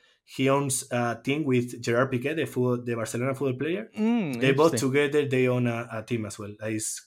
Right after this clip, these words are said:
Speaker 1: Koi. The name is
Speaker 2: Mm-hmm.
Speaker 1: Koi, and they're already that. He has, uh, organized, like, the, um, boxing, uh, streamers as well, like,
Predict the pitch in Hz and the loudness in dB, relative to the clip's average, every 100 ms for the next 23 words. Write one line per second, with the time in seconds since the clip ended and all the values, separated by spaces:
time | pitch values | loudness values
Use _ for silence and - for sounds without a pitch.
0 | - 113 101 104 _ _ _ _ _ _ | -4 -4 -4 -12 _ _ _ _ _ _
1 | - 110 110 110 113 123 - _ 120 117 | -8 -4 -2 -4 -4 -8 -10 _ -2 2
2 | 117 120 120 113 113 110 139 151 - - | 4 4 2 0 -4 -2 -4 -4 -12 -10
3 | - 131 131 - - _ _ _ 123 123 | 0 4 4 2 -6 _ _ _ 0 2
4 | 117 120 123 120 120 117 113 107 110 110 | 2 2 4 4 2 0 -2 -2 -4 -2
5 | 107 104 104 104 131 131 - 120 113 113 | -4 -4 -6 0 0 0 0 0 0 -6
6 | 107 107 104 101 98 _ _ - 127 - | -6 -10 -12 -14 -18 _ _ -16 -10 -2
7 | 131 135 139 - 117 131 135 - _ _ | 0 2 -2 -6 -6 -2 -2 -4 _ _
8 | _ _ _ 120 110 104 - | _ _ _ -8 -8 -8 -16